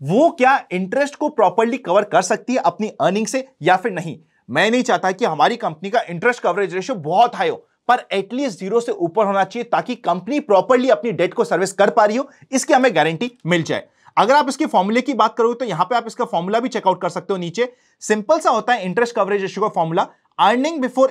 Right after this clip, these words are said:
interest and tax divided by interest expense। मतलब कितने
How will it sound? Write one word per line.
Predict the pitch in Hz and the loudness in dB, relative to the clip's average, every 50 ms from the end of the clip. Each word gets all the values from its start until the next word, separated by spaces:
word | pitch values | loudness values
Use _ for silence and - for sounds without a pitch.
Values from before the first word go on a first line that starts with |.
| - 180 | 0 -6
interest | 180 185 185 220 247 240 - | -8 -6 -4 -4 -4 -4 -4
and | 254 240 220 196 185 | -6 -6 -6 -2 -2
tax | 175 226 247 - _ _ _ 165 | -2 -2 -2 -8 _ _ _ 0
divided | 180 190 202 202 208 226 247 208 | 2 2 4 2 0 0 -4 0
by | 185 247 285 285 - - | 0 0 0 0 -4 -10
interest | 196 196 180 233 220 208 - | -10 -6 -6 -6 -6 -6 -8
expense। | 165 - - - 143 117 110 - _ _ _ _ _ | -10 -10 -10 -10 -10 -10 -12 -18 _ _ _ _ _
मतलब | - 170 190 202 208 247 285 - - _ | -2 -2 -2 -2 0 -2 -2 -2 -2 _
कितने | 254 - - 269 269 285 302 311 311 | -8 -8 -6 -8 -2 2 4 4 4